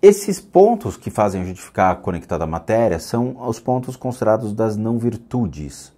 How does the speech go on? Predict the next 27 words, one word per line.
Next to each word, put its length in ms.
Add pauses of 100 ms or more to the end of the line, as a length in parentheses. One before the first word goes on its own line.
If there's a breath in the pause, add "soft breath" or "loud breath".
(840 loud breath)
porque 400
nos 200
fazem 320
perder, 640
nos 220
perder 680
dentro 460
da 100
nossa 240
consciência 1040
e 220 (160)
continuar 400
vagando 640
aqui 220
como 260
se 120
ainda 120
quisesse 540
existir. 680 (1200 soft breath)
Uma 140
criança, 840 (380)
ela 160
não 180
teria 560
ainda 680 (200)
um 220
elo 540